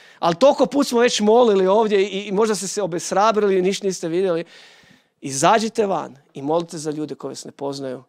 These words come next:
i vidjet ćete iscjeljenje. Jer mi smo tijelo Kristovo. I ovdje smo,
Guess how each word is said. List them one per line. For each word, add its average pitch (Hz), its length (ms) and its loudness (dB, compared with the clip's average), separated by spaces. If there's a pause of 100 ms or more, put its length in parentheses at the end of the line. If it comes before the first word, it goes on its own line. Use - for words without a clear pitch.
(120)
i 135 100 -14
vidjet 131 220 -10
ćete - 220 -20
iscjeljenje. - 540 -20 (1900)
Jer 151 140 -4
mi 190 120 0
smo 185 160 -6
tijelo 175 240 -2
Kristovo. 156 480 -14 (1080)
I 165 120 -2
ovdje 240 300 4
smo, 190 320 -2